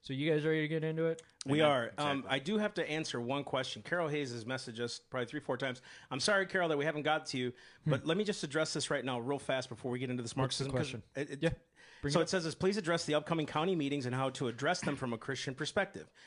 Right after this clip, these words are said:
Speaker 2: Meeting is Wednesday in Saint Lucie County. For Martin County, it's gonna
Speaker 1: Yeah.
Speaker 2: be Thursday."
Speaker 1: I'm glad you brought
Speaker 2: Um,
Speaker 1: that up.
Speaker 2: he-, here, here's, here's my one and only response. The Christian answer is the constitutional one. Um, who gives you life, liberty, and property? Who ordains that is God. And so when you look at the scope of power overall,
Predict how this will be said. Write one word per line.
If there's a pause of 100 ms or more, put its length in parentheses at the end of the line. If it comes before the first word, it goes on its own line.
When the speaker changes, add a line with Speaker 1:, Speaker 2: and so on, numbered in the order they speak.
(180)
Speaker 2:
Meeting
is
Wednesday
in
Saint
Lucie
County.
For
Martin
County,
it's
gonna
Speaker 1:
Yeah.
Speaker 2:
be
Thursday."
Speaker 1:
I'm
glad
you
brought
Speaker 2:
Um,
Speaker 1:
that
up.
Speaker 2:
he-, (160)
here,
here's,
here's
my
one
and
only
response.
The
Christian
answer
is
the
constitutional
one. (480)
Um,
who
gives
you
life,
liberty,
and
property?
Who
ordains
that
is
God. (420)
And
so
when
you
look
at
the
scope
of
power
overall,